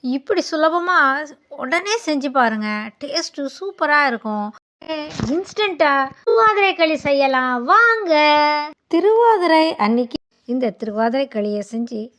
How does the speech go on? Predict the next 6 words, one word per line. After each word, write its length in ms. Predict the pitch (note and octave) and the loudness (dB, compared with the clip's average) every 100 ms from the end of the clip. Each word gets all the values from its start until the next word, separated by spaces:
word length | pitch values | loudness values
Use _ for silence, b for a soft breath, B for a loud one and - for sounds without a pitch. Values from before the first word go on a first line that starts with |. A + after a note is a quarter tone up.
| - | -8
சிவபெருமானை 720 | A#3 A#3+ A#3 A3 G#3+ G3+ G3 F#3+ G3+ | -2 0 0 -2 -2 -4 -8 -10 -8
வேண்டி 320 | A3 A3 A3 - _ _ G3+ | -6 -6 -10 -16 _ _ -8
அனைத்து 360 | G#3 B3 C#4 C4+ | -4 -4 -4 -6
நலனும் 360 | A3 G#3+ G#3+ G3+ G3+ | -4 -4 -6 -8 -6
எல்லாரும் 480 | A3 A3+ C4+ F#4 E4 | -4 -2 0 -2 -4
பெறணும்னு 540 | A#3 G#3+ G#3+ A3+ A3+ | -4 -4 -4 -4 -6